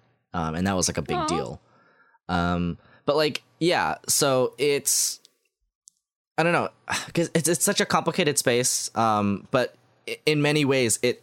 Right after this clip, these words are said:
Speaker 1: it has the exact same problematic notations that, that drag culture does in, in the United States, where, you know, it is the progenitor of a lot of, you know,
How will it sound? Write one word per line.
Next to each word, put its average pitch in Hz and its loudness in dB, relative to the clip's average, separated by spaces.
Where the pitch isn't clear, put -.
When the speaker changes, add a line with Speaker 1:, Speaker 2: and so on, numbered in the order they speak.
Speaker 1:
it 117 0
has 117 2
the 110 0
exact 101 0
same 110 0
problematic 98 0
notations 95 -2
that, 82 -4
that 76 -6
drag 82 -2
culture 98 -4
does 104 -2
in, 107 0
in 113 -2
the 117 0
United 117 0
States, 127 -2
where, 90 0
you 127 0
know, 101 2
it 147 0
is 156 2
the 107 0
progenitor 104 0
of 90 0
a 95 -2
lot 95 0
of, 87 -2
you 104 -2
know, 90 -2